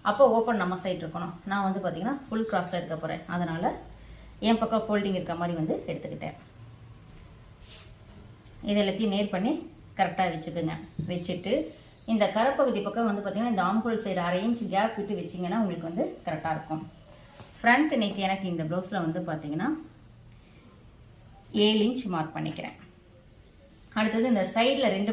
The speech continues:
பக்கமும் சரியான அளவை மார்க் பண்ணிக்கலாம். இந்த ஃபோல்டிங்ல இருந்து ஸ்கேல் வச்சுட்டு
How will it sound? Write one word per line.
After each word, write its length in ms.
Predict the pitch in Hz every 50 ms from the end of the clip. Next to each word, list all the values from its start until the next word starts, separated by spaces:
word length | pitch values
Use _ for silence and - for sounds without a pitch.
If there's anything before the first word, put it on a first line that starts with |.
| 226
பக்கமும் 380 | 196 - 202 202 226 294 320 - - - - - - - - - -
சரியான 320 | 240 226 226 226 226 208 185
அளவை 220 | 170 170 185 254 294 226 175
மார்க் 220 | 156 156 - -
பண்ணிக்கலாம். 400 | 156 151 151 151 - - 143 - - - - - - -
இந்த 120 | - 185 180 180
ஃபோல்டிங்ல 440 | - 214 226 226 214 202 180 175 170
இருந்து 180 | 170 190 226 262 262
ஸ்கேல் 280 | - - 208 214 233 214
வச்சுட்டு 220 | 185 - - -